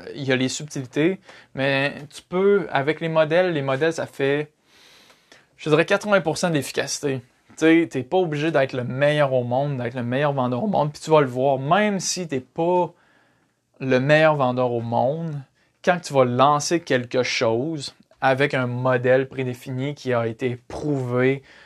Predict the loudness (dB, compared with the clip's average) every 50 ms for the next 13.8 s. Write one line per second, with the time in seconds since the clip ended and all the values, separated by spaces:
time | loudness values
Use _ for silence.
0 | _ _ _ -6 -4 -2 0 -2 -2 -2 -6 -4 2 2 4 2 2 -2 -6 -4
1 | -4 0 4 4 4 4 6 4 4 4 2 0 -2 -2 -2 -4 -4 -4 -6 -6
2 | -6 -6 -6 -6 -4 -4 -6 -6 -4 -4 -4 -4 -2 -4 -4 -4 -6 -10 -6 -4
3 | -2 -2 -2 -2 -4 -8 _ _ -20 -20 -20 -20 _ _ -4 -2 -2 0 0 -2
4 | -4 -2 -4 -4 -4 -2 -2 -2 -2 -2 -2 -2 -2 0 -2 -2 -2 0 2 2
5 | 2 2 2 0 0 0 2 2 0 0 -2 -2 -4 -4 -4 -4 -4 -6 -6 -4
6 | -6 -6 -4 -2 -4 -4 -2 0 0 0 0 0 -4 -4 -4 -4 -4 -2 -2 0
7 | 0 0 -2 0 2 0 0 0 0 -6 -10 -12 -14 -20 _ _ _ _ -20 _
8 | -20 -20 -20 _ -10 -8 -2 2 4 6 6 4 2 -4 -10 -16 _ _ -6 -6
9 | -6 -6 -8 -10 -10 -8 -6 -6 -4 -2 -2 -4 -6 -10 -6 -4 -2 0 0 0
10 | 0 0 0 -2 -4 -8 -8 -4 -4 -4 -4 -6 -12 _ _ _ _ -20 -20 _
11 | _ -2 2 2 4 4 2 0 -4 _ _ _ _ _ _ _ -4 -4 -2 0
12 | 0 2 2 2 2 4 2 2 2 0 0 2 0 0 0 -2 -4 -4 -2 -4
13 | -4 -2 -2 -4 -4 -4 -4 -4 -4 -4 -2 -2 0 -2 -2